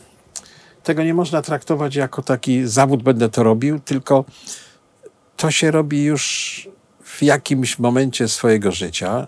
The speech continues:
aczkolwiek jest dużo bardzo młodych ludzi, którzy się angażują, skończą studia, jadą i tak dalej, ale ja mówię o takim trochę wyższym stopniu spojrzenia na całokształt problemu. I tu widzisz tak, brak edukacji, to co potrzeba? No, potrzeba nauczycieli.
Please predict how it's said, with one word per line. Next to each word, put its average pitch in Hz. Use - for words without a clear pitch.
aczkolwiek 139
jest 139
dużo 147
bardzo 139
młodych 143
ludzi, 151
którzy 123
się 127
angażują, 123
skończą 131
studia, 131
jadą 127
i 120
tak 113
dalej, 131
ale 127
ja 127
mówię 147
o 131
takim 135
trochę 127
wyższym 139
stopniu 127
spojrzenia 123
na 120
całokształt 123
problemu. 95
I 143
tu 147
widzisz 127
tak, 87
brak 135
edukacji, 120
to 123
co 113
potrzeba? 92
No, 117
potrzeba 127
nauczycieli. 110